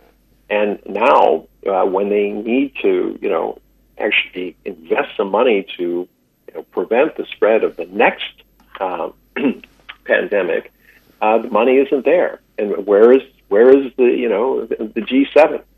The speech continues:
Nowhere to be found. Even the G twenty. Look what happened there. I mean, it was extremely watered down. It doesn't mean anything.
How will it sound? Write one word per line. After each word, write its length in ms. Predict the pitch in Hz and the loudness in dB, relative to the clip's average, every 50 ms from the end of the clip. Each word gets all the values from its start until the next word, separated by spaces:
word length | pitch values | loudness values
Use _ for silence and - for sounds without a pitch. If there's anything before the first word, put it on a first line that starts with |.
| _ _ - | _ _ -4
Nowhere 220 | - - 113 117 | 2 4 4 4
to 60 | 117 | 4
be 120 | 120 131 117 | 2 -2 -2
found. 400 | - - 135 147 160 82 - - - | -2 -2 -2 -2 -2 -4 -6 -8 -6
Even 240 | 123 120 127 139 | -2 0 0 2
the 80 | 127 131 | 0 0
G 240 | 120 131 131 127 120 | 0 0 0 0 -2
twenty. 460 | - - - 139 165 147 - - - _ _ _ _ _ - - - _ _ _ | -2 -2 -2 0 0 0 -2 -6 -8 _ _ _ _ _ -20 -20 -20 _ _ _
Look 200 | - 131 131 - | 2 2 4 6
what 220 | - 127 127 - - | 4 4 4 2 -2
happened 460 | - - 147 156 170 - - - - | -4 -2 0 -2 -2 -2 -4 -4 -2
there. 220 | 85 - - - - | -2 -2 -2 -4 -4
I 40 | |
mean, 200 | 190 202 202 202 - _ _ _ _ _ | -4 -4 -6 -6 -8 _ _ _ _ _
it 80 | - 117 | 2 4
was 180 | 123 120 120 - - _ _ _ _ _ _ _ _ _ _ _ - | 4 4 2 -2 -8 _ _ _ _ _ _ _ _ _ _ _ -12
extremely 500 | - - - - - 156 156 151 147 139 | -8 -4 -2 0 2 4 4 6 4 4
watered 400 | 123 135 131 127 123 123 113 107 | 6 6 6 6 6 2 0 0
down. 300 | - 127 113 98 71 76 | 0 -2 -2 -2 -4 -4
It 80 | 85 | 0
doesn't 320 | - 123 120 - 139 113 110 | 2 2 2 2 0 -2 0
mean 200 | 123 151 151 139 | 0 0 0 -2
anything. 420 | - 57 53 - _ - - - | -4 -4 -6 -10 _ -16 -16 -16